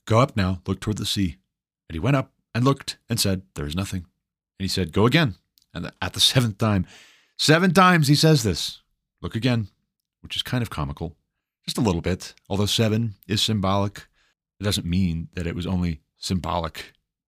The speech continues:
that this would happen literally seven times. The servant at a certain point must be like, Elijah, <laughs> my dude, <laughs> There is nothing happening. <laughs> And yet,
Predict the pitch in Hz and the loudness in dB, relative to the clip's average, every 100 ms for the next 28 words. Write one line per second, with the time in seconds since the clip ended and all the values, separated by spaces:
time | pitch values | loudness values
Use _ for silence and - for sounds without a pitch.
0 | _ _ 98 113 113 92 92 104 92 95 | _ _ -6 -2 -2 0 0 0 0 2
1 | 95 87 87 - 80 80 82 82 92 - | 2 0 0 -2 -4 -8 -8 -8 -8 -10
2 | _ _ _ _ _ - - 98 85 76 | _ _ _ _ _ -10 -2 0 0 -2
3 | 69 - 113 - 78 85 80 82 - - | -6 -2 -2 -2 -6 -8 -6 -10 -12 -14
4 | 101 - - - _ _ _ _ _ 80 | -16 -20 -20 -20 _ _ _ _ _ -6
5 | 78 98 82 71 - _ _ _ _ - | 0 0 0 -4 -10 _ _ _ _ -10
6 | - - - _ _ _ _ - 120 139 | -10 -10 -20 _ _ _ _ 0 6 6
7 | 135 90 - - - - - - - - | 6 2 -6 -14 -14 -14 -18 -10 -8 -8
8 | _ _ _ _ - 110 - _ _ _ | _ _ _ _ -18 -18 -18 _ _ _
9 | _ - 156 175 196 185 185 190 196 180 | _ 2 4 4 2 2 2 2 2 0
10 | - - - - - _ _ _ _ - | 0 0 0 -2 -18 _ _ _ _ -16
11 | - _ _ _ _ - - - - _ | -16 _ _ _ _ -14 -14 -18 -20 _
12 | _ _ _ _ _ - - - - _ | _ _ _ _ _ -18 -16 -18 -20 _
13 | _ _ _ _ - 104 87 - | _ _ _ _ -2 0 0 -2